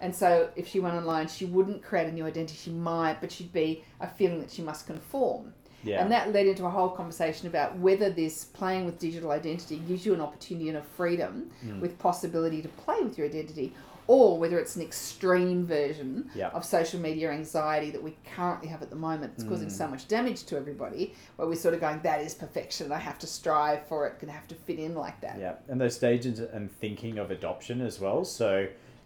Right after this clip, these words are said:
Speaker 2: you want to be able to play with your identity. That's really cool. That makes a lot of sense. Like you said, the conformity aspects too. And then I think that almost that fear and that cap that says, "I'm not gonna, um,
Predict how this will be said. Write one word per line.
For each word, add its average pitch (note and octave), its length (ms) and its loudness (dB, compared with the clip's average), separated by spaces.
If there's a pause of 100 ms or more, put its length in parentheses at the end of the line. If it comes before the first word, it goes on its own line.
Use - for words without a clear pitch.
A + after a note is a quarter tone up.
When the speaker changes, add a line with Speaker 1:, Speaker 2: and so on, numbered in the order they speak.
Speaker 2:
you A#2+ 100 2
want A2+ 220 2
to A#2+ 60 4
be A#2 140 4
able G2+ 200 4
to G2+ 80 2
play G2+ 260 -2
with G2+ 120 -4
your G2+ 120 0
identity. F#2+ 520 -2
That's F#2+ 260 -2
really G2 380 -2
cool. G2 260 -4
That F#2+ 140 0
makes F#2+ 240 -6
a G2+ 60 -8
lot F#2 180 -2
of F2 100 -8
sense. D3+ 520 -8 (120)
Like G2+ 220 -2
you G#2+ 60 -8
said, G2+ 260 -4
the G2+ 60 -6
conformity G2+ 640 -4
aspects - 480 -6
too. C3 320 0 (320)
And A2 100 -4
then A2+ 100 2
I A2+ 80 2
think A#2 300 -4
that G2+ 320 2 (220)
almost B2 380 2
that F#2+ 220 0
fear A2 440 0
and G2+ 140 0
that F2+ 180 -4
cap - 300 -4
that G2 180 -6
says, F#2+ 320 -2
"I'm G2 180 -6
not G2 180 -2
gonna, F#2 560 0
um, E2+ 400 -10